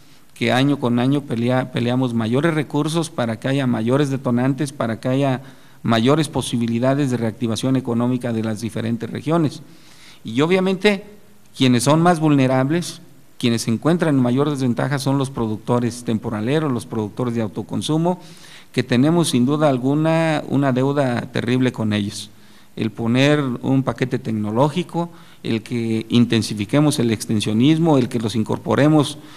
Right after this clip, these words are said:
con semillas mejoradas al desarrollo, el que puedan tener apoyos institucionales, pero por supuesto ellos ni por accidente acarician la posibilidad del crédito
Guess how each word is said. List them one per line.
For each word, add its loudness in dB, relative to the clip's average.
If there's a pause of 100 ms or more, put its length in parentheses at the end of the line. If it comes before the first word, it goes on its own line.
(220)
con 2
semillas 6
mejoradas 2
al -2
desarrollo, 2
el 0
que -4
puedan 0
tener 0 (320)
apoyos 0
institucionales, -2
pero 0
por -4
supuesto -2
ellos -2 (280)
ni -2
por -4
accidente -2
acarician -2
la -4
posibilidad -4
del -2
crédito -2